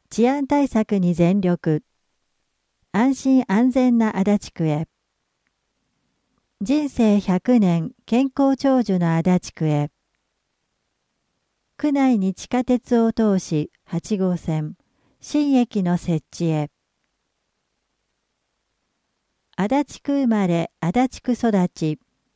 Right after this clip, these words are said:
文教委員長、二児の父。昭和五十五年九月二十四日、足立区東和生まれ。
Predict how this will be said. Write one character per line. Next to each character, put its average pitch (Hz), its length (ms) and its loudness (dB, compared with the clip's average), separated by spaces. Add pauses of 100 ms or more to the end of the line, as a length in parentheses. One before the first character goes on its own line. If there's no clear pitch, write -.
(260)
文 262 300 0
教 262 320 0
委 - 20 0
員 233 340 2
長、 147 460 -2 (540)
二 247 160 0
児 247 180 -2
の 170 140 -2
父。 - 480 -8 (1800)
昭 269 260 0
和 277 160 0
五 254 140 0
十 240 240 0
五 220 160 0
年 202 340 0
九 285 160 -4
月 254 300 -2
二 240 160 2
十 208 240 0
四 165 220 0 (140)
日、 160 260 -4 (240)
足 180 120 -2
立 254 280 -4
区 180 180 -4
東 220 240 0
和 220 200 0
生 196 60 0
ま 165 160 0
れ。 147 220 -2